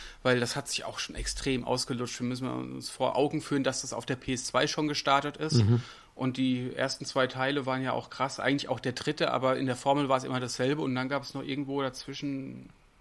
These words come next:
Speaker 1: God of War Ascension, oder kam es nach Teil drei? Egal.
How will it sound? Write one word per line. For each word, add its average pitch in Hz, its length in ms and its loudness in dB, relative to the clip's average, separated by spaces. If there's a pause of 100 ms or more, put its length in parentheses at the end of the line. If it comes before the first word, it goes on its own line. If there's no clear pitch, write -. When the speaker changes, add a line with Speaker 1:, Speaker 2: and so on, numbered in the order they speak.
(180)
Speaker 1:
God 143 160 -2
of 131 200 -4
War 135 160 0
Ascension, 170 680 -2
oder 120 120 -6
kam 117 180 -2
es 120 80 -10
nach 143 220 -4
Teil 165 180 -2
drei? 156 280 0
Egal. 127 380 6